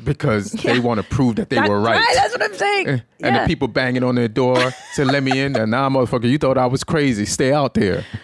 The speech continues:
Speaker 2: Yeah, 'cause your, your temperament is very even keel. I've known you for a long time. I've
Speaker 1: Mm-hmm.
Speaker 2: never seen you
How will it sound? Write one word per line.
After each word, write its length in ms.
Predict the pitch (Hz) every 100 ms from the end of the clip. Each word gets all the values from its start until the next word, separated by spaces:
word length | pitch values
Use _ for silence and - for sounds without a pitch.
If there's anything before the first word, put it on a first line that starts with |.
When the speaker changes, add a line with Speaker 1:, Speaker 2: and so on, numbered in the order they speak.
| - -
Speaker 2:
Yeah, 360 | 160 156 139 143 - -
'cause 140 | - 190
your, 100 | 285
your 180 | 240 294
temperament 540 | 277 269 240 185 170
is 240 | 190 170
very 800 | 135 139 165 156 151 139 139 - -
even 260 | - 180 151
keel. 280 | - 143 120
I've 80 | 151
known 200 | 160 175
you 80 | 180
for 120 | -
a 60 | 156
long 240 | 156 175
time. 360 | - 160 - 175
I've 80 | 165
Speaker 1:
Mm-hmm. 180 | 160
Speaker 2:
never 240 | 190 202 180
seen 320 | - 180 165
you 300 | 156 151